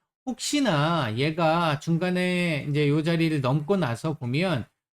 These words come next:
요 자리 부근에서 한번 움-, 저, 한번 걸릴 가능성도 배제할 수는 없습니다. 이제 만 이천 원 전후 자리예요. 만 이천 원 전후 자리에서 한번, 어, 걸림이 나올 수도 있습니다. 만 이천 원 조금 언더거나 아니면 조금 더 오버슈팅이 나오거나 해서 걸릴 가능성도 있습니다. 근데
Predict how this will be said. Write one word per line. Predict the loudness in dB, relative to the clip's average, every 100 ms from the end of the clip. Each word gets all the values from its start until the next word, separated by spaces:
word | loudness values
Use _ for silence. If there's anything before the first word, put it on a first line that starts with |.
| 2
요 | 4
자리 | 6 4 4
부근에서 | 2 2 2 2 2
한번 | 2 4 2 2 2
움-, | 0 0 0
저, | 2 2 2 -2 _
한번 | -6 -4 -2
걸릴 | 2 4 4 2
가능성도 | 0 0 0 0 2 2 4
배제할 | 2 2 0
수는 | 0
없습니다. | -2 -2 -2 0
이제 | -2
만 | 2 2 2 2 0
이천 | 0 2 2
원 | 2
전후 | 2 2
자리예요. | 2 2 2 0 0 0 0
만 | 0 0
이천 | 0 -2 -2
원 | 0
전후 | 0 2
자리에서 | 2 2 0 -2 -6 -8 0
한번, | 4 4 2 -2 _ -2
어, | 0
걸림이 | 8 10 10 8
나올 | 6 8 10 8
수도 | 6 6
있습니다. | 6 6 2 4 4
만 | 4
이천 | 4 2
원 | -2
조금 | -2 0
언더거나 | 4 4 4 2 4 2
아니면 | 4 4 2
조금 | 2 2
더 | 2
오버슈팅이 | 2 0 0 0
나오거나 | 2 2 2 0
해서 | 0 0 0 -2
걸릴 | 2 2 2 2
가능성도 | 0 0 0 2
있습니다. | 2 4 4 2 2 2
근데 | 2 2